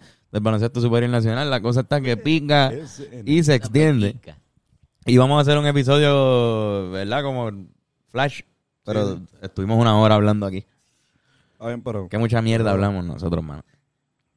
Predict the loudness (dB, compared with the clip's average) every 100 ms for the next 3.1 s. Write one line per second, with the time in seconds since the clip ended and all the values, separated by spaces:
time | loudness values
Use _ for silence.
0 | _ -12 -8 -4 -4 -4 -6 -6 -6 -6
1 | -8 _ _ _ _ -2 0 0 -2 -4
2 | -4 -4 -2 0 0 0 -2 -2 -4 -8
3 | -14